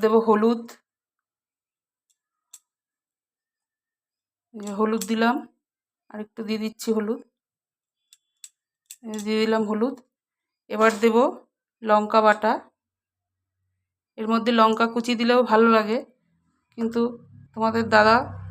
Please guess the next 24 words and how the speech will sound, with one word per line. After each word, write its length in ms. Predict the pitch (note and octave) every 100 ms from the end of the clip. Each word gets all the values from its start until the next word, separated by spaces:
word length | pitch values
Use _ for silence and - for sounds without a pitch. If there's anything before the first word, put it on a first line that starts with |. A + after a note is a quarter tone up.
| - - -
খায় 200 | A3 A3
না 120 | B3
তো 60 | B3
লঙ্কা 280 | A3+ A3 A#3
কুচি, 220 | A#3 A3+ B3+
ওই 100 | A3
জন্য 180 | A3
বাধ্য 280 | A3 G3+ G3+
হয়ে 100 | A3+
আমাকে 280 | A3+ A3+ A3
লঙ্কা 260 | G#3+ G#3 G#3
বাটা 200 | G3+ G#3
দিতে 220 | G3 G3
হচ্ছে। 340 | G3 G3 - G#3 - - - - - - _ -
একটু 220 | A3+ A#3
ঝাল 300 | G3 G#3 G#3+
ঝাল 220 | A#3 A#3
না 120 | A#3
হলেও 220 | A#3 A#3+ A#3+
ভালো 220 | G#3 G#3+
লাগে 240 | G#3 F#3+
না। 180 | G3 A3 - _ _ _
এবার 240 | A3 A3+ A3
আমি 400 | A3 A#3 E4+